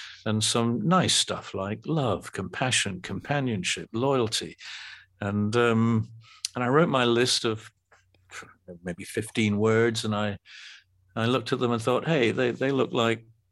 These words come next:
you know, those are the words I remember reading in the Bible." And on a, on a flight of fancy, a,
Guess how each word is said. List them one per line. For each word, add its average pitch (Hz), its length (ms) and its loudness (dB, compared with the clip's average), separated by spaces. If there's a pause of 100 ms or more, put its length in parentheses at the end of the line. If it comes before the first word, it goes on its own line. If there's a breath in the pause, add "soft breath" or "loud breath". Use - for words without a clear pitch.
you 165 340 -8
know, 139 100 2
those 135 220 2
are 127 60 2
the 123 80 4
words 123 280 6
I 120 60 6
remember 117 320 2
reading 117 340 2
in 113 160 2
the 113 80 0
Bible." 110 560 -2
And 92 160 -6 (100)
on 104 140 -6
a, 98 160 -8 (760 loud breath)
on 113 120 -2
a 107 120 2
flight 143 460 -2
of 110 100 0
fancy, 98 720 0
a, 98 120 -6